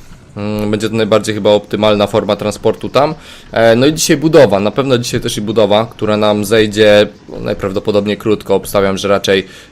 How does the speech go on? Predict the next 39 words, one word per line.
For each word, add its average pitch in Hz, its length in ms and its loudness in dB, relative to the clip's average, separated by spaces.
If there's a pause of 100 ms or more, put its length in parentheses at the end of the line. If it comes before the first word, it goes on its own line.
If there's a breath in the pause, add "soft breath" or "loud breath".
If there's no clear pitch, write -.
jak 98 160 -4
sobie 101 120 -4
pięć 107 220 -6
minut 101 200 -6
odcinka 101 320 -6
zostawimy 101 480 -6
na 98 140 -2
to, 101 120 -6
to 95 180 -2
powinniśmy 101 440 -8
to 98 120 -2
ogarnąć, 113 400 -2
chociaż, 117 320 -4 (1120)
e, 107 180 0
też - 160 -2
na 123 60 0
sto 123 160 -2
procent 117 320 0
nie 113 100 2
wiem, 113 140 2
jak 110 140 0
to 113 100 -4
będzie 110 240 -2
wszystko 113 440 -2 (380 loud breath)
działało, 117 540 4
jak 110 160 2
to 113 80 -10
wszystko - 240 -6
będzie 110 220 -2
wyglądało, 113 680 2
czy - 140 -10
to 110 80 -2
będzie 104 200 -4
ze 101 60 -6
sobą 104 460 -4
dobrze 104 260 -2
też - 160 -10
i 110 60 -6
funkcjonowało, 113 800 2